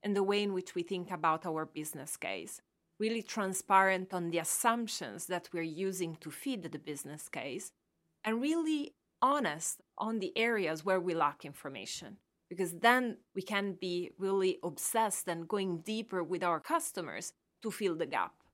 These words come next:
Understanding behaviors, understanding needs, understanding drivers and barriers to change, to adopt something that is new, are really important steps that we need to put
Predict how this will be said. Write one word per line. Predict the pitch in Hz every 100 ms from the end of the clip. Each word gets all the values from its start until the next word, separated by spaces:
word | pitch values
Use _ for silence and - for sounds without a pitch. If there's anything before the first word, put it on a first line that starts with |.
| _ _ _
Understanding | 170 165 160 - 160 156 147
behaviors, | 156 220 247 240 233 233 220
understanding | 170 165 - 165 165 160 165 208
needs, | 233 220 202 185
understanding | 165 170 - 190 196 175
drivers | 160 196 214 214 208 185
and | 175 170
barriers | 170 180 180 180 - -
to |
change, | 165 - 202 165 - -
to | 208
adopt | 175 180 185
something | - 165 170 165 151
that | 160 165
is | 147 220
new, | 247 165 147 - _ -
are | 196
really | 208 262 269 240
important | 214 196 247 247 214 180
steps | 170 - 247 107 - 185 175
that | 175 -
we | 180
need | 190 185 -
to | 170
put | 165 165